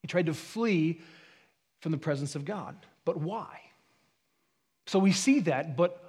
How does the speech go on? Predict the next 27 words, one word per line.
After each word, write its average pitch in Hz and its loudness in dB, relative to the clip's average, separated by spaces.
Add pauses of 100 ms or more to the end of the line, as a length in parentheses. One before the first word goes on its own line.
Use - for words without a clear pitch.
(120)
why? 143 2 (300)
Why 185 12
would 254 6
Jonah 180 8
deny 175 6
his 196 2
duty 180 4
as 190 6
a 208 2
prophet, 202 4
right? 180 2
He 196 4
was 202 4
already 233 10
existing 202 4
in 220 8
that 175 4
role. 147 2 (140)
He'd 208 8
already 220 8 (280)
done 226 10
that 170 6
for 202 4
King 202 4
Jeroboam 185 8
the 160 0
second. 180 -2